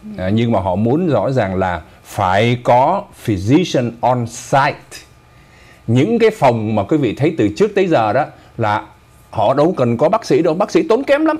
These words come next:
Họ chỉ có một cái người chuyên viên hoặc là một y tá giúp cho quý vị khi mà quý vị đến đó để lọc máu, à, ha, lọc thận, vân, thì cần phải có.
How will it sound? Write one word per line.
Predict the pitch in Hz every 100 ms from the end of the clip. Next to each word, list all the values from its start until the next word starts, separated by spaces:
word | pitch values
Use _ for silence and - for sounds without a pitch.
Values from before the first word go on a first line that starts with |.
| - -
Họ | 123 123 -
chỉ | 120
có | 160
một | 214 151
cái | 180
người | 170 117 104 -
chuyên | 180 208 214 208 196 190 175
viên | 139 160 180 170
hoặc | 139 -
là | 104 -
một | 107 -
y | 185 190
tá | 185 160 180 220 - - - -
giúp | 123 240 -
cho | 175
quý | 147 165
vị | 135 101 - - -
khi | 151
mà | 123
quý | 151
vị | 139
đến | - 135 190
đó | 156 160
để | 185 98
lọc | 101 95 120
máu, | 127 160 202 240 254 - _ - - _ -
à, | 117 113 113 107
ha, | 143 127 - -
lọc | 98 -
thận, | 107 90 98 98
vân, | 117 104 - - -
thì | 98
cần | 92 95 95
phải | 82
có. | - 92